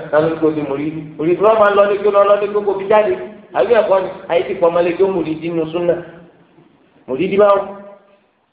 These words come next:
Kí ló máa rà á dá? So,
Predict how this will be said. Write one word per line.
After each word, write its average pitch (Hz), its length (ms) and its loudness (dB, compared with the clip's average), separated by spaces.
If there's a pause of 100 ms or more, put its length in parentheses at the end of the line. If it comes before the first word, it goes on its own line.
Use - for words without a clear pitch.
Kí 202 40 -4
ló 208 120 2
máa 190 220 0
rà 170 60 0
á 185 100 0
dá? 185 120 -2 (1600)
So, 123 40 -10